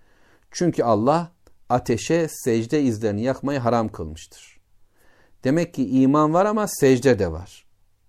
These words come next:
Kullukta en önemli rütbe secde, namaz ve secde. Bu şekilde yanıp kavrulmuş bir vaziyette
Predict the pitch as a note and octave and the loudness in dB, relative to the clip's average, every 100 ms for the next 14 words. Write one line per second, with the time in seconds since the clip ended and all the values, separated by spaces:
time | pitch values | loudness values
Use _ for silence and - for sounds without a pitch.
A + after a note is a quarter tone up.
0 | _ _ - - A#2 B2+ - - D#3+ D#3+ | _ _ -8 0 0 0 -4 0 0 2
1 | F#3+ F3 D3 C3+ B2+ A#2+ A#2 C#3 C#3 - | -2 0 0 0 0 0 0 -2 -4 -4
2 | F#3+ - A#2+ A2 G2+ E2 F2+ A2 A2+ C#3 | -4 -2 0 0 -4 -10 -8 -2 0 0
3 | F3 D#3+ C3+ - G2 E2 - - _ _ | 0 0 -2 0 -6 -8 -14 -20 _ _
4 | _ _ _ _ _ _ _ _ - G#3 | _ _ _ _ _ _ _ _ -2 0
5 | - F3+ - A#2+ A2 C3 E3 F3 - C#3+ | 2 2 2 -2 2 2 2 -2 -2 4
6 | D3 D3 C#3+ D#3 F3+ - D3+ C#3 B2+ B2 | 4 4 0 -2 -6 -6 -2 0 4 2
7 | A#2+ A#2+ - A2+ - | 2 -4 -2 -4 -4